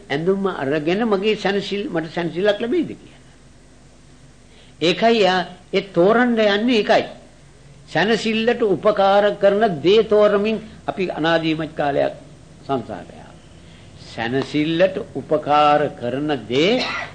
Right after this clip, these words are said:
තෝරමින්. තාම නෑ අහුනේ. හැම එකක්ම අවුස් අවුස් බැලුවා අවුරුදු කොච්චර කල්ප ගණන්.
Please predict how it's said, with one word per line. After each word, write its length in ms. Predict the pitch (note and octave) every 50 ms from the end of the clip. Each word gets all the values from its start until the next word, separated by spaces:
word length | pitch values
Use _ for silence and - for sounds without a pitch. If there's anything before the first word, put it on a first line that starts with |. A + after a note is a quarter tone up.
| - - -
තෝරමින්. 600 | - E3+ F#3 G3 G3 G3 G3 F#3 D#3+ C3 G#2+ - - - - - - - - - - - - - - - -
තාම 420 | - D3+ D3+ E3+ F#3 G3+ A3 A#3 A3+
නෑ 240 | A3 A3 A3 A3 A#3
අහුනේ. 440 | G#3 F#3+ F#3+ G3 F#3+ F3 C3 - - - - - - - - - - - - - - - - - - - - - - - - - - - - B2 - - - - D3 -
හැම 300 | - - B2 C#3+ E3+ F#3+
එකක්ම 420 | G3+ G3 F#3+ G3 F3+ F3 E3 - F3+
අවුස් 300 | E3 E3 F3 D#3 E3+ -
අවුස් 260 | E3 D#3 D#3 D#3 - -
බැලුවා 420 | E3 D#3 D3+ C#3+ D3 D#3 D#3+ D#3
අවුරුදු 400 | D3 C#3+ C#3+ C#3 C#3+ C3+ - C3
කොච්චර 380 | A#2 - C#3 - - - D#3 D3+
කල්ප 280 | - - C3 C3 B2+ -
ගණන්. 260 | C3+ - - -